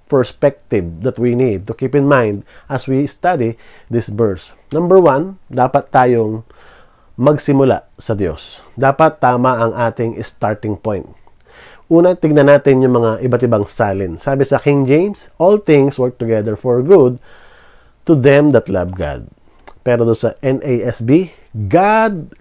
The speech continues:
causes all things to work together for good." Sa N I V,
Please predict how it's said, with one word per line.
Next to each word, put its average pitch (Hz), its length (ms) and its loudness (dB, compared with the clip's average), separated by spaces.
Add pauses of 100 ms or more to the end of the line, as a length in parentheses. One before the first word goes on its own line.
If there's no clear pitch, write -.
(120)
causes 165 480 -2
all 175 240 0
things 110 400 -4
to 139 80 -4
work 139 400 0
together 101 320 -4
for 107 240 -6
good." 113 240 0 (1040)
Sa - 140 -10
N 147 100 2
I 127 240 -2
V, 143 140 0